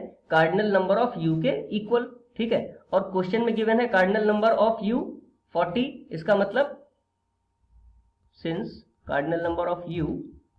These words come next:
equal to forty, इसका मतलब ये हुआ कि ग्रेटेस्ट वैल्यू, ग्रेटेस्ट वैल्यू of cardinal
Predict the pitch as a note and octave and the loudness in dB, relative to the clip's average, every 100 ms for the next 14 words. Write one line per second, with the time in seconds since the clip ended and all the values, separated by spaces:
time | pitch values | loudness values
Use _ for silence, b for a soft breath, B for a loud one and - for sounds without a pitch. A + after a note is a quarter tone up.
0 | _ D3+ - D#3 D#3+ A#3+ - - _ C#3+ | _ -12 -4 -4 -2 -6 -6 -16 _ -4
1 | C3+ G#3 B3 - - _ D3+ - F3+ F3+ | -4 -4 -8 -10 -20 _ -16 -2 0 2
2 | F3+ E3+ F3 D3+ C#3 F#3+ - - C#3+ B2+ | -2 -2 -2 -2 0 -2 -4 -8 -10 -4
3 | D3 - A3 A3+ D3 C3 B2+ B2 - - | -4 -4 -6 -6 -4 -2 -2 -6 -10 -16
4 | _ _ _ _ _ _ _ _ - B2+ | _ _ _ _ _ _ _ _ -16 -8
5 | C3 C3+ C3+ F#3 F3 - C#4 - _ _ | -6 -6 -6 -6 -8 -16 -18 -18 _ _
6 | _ _ _ _ C3 A#2+ B2+ C3 E3 C#3+ | _ _ _ _ -8 -4 -2 -2 -4 -6
7 | - - - _ _ _ _ _ _ _ | -8 -12 -20 _ _ _ _ _ _ _
8 | _ _ _ _ E3 C#3 D#3 - - _ | _ _ _ _ 2 4 2 -2 -12 _
9 | _ _ _ _ _ _ _ _ _ D3 | _ _ _ _ _ _ _ _ _ 0
10 | C3+ C#3+ D3 F3+ | 2 4 2 2